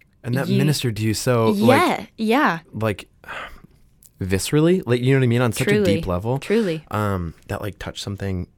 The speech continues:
Speaker 1: that you didn't know needed to be touched.
Speaker 2: Literally.
Speaker 1: Yeah. Um, <laughs>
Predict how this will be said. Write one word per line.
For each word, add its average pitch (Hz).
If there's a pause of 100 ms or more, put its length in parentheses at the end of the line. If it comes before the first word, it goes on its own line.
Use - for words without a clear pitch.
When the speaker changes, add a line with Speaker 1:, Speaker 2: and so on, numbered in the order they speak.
(280)
Speaker 1:
that -
you 101
didn't 98
know 92
needed 98
to 85
be 85
touched. -
Speaker 2:
Literally. 165 (300)
Speaker 1:
Yeah. 104
Um, 76 (2500)
<laughs> -